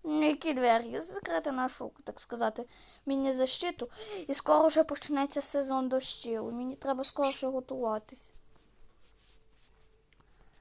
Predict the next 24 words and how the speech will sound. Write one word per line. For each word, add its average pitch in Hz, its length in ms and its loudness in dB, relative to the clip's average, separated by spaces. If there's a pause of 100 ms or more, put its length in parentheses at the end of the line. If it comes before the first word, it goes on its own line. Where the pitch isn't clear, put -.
(160)
Бо 277 80 -4
інакше 285 360 0
нас 285 200 0
всіх 269 280 2
зіжруть. 240 600 -4 (320)
Мені 254 220 -2
потрібне 269 460 2
дерево. 202 840 -2 (1500)
Ні-ні-ні, 226 440 -4
зі 214 100 -4
стовбів 214 440 -4
я 214 80 -4
брати 208 300 -8
не 208 160 -8
можу. 226 500 -14 (720)
Стовби 233 300 -2
нам 247 140 4
забезпечують 226 840 2 (400)
защиту, 240 600 -4
поки. 226 440 -10 (340)
Бляха, 220 340 -14
що - 180 -10
за 262 120 -10
баги? 240 400 -14